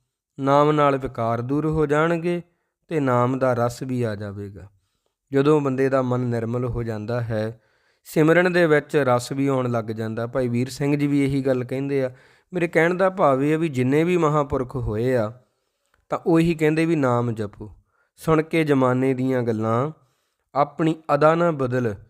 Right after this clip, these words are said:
ਯਕੀਨ ਰੱਖ ਉਸ ਇੱਕ ਤੇ, ਬਾਰ-ਬਾਰ ਆਪਣਾ ਖੁਦਾ ਨਾ ਬਦਲ,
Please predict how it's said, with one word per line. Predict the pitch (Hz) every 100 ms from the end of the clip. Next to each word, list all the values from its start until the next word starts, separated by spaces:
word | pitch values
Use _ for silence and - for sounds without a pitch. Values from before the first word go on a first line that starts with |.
| _ _ _ _ - 131
ਯਕੀਨ | 127 151 175 196
ਰੱਖ | 180 156 147
ਉਸ | 156 -
ਇੱਕ | 135 123
ਤੇ, | 120 123 117 107 - _ _ -
ਬਾਰ-ਬਾਰ | 127 135 147 156 151 139 131
ਆਪਣਾ | 123 127 117 117
ਖੁਦਾ | - 113 113 131 156 _ _ 110
ਨਾ | 113 110 131
ਬਦਲ, | 135 110 104